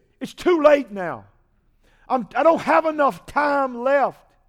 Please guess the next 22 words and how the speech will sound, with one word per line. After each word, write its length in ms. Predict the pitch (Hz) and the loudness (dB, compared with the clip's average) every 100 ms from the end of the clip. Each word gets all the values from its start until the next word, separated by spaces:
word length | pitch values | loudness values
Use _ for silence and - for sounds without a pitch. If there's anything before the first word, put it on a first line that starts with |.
| _ _ _ _ _ _ _ _ _ | _ _ _ _ _ _ _ _ _
to 140 | - 277 | 0 2
live 180 | 277 247 | 2 2
a 80 | |
life 340 | 233 240 226 170 | 0 0 -2 -4
of 160 | 196 | -6
greatness. 480 | 156 202 196 160 131 - _ _ _ _ _ _ _ _ _ - | -4 -4 -4 -10 -18 -20 _ _ _ _ _ _ _ _ _ -6
I've 180 | 254 240 | -4 -2
lived 220 | 269 - | -4 0
the 80 | 269 | 2
opposite 580 | 294 330 - 240 294 269 | 4 2 2 -6 0 2
of 140 | 240 | 2
a 20 | |
life 280 | 247 247 233 | 4 4 4
of 100 | 214 | 2
greatness, 300 | 247 233 190 | 0 0 -4
and 60 | 214 | -4
here 160 | 294 | 0
I 140 | 277 277 | 0 0
am 100 | 269 | -2
at 120 | 254 | -4
retirement 540 | 240 - 302 294 262 | -4 0 0 0 0
age. 160 | 240 | -2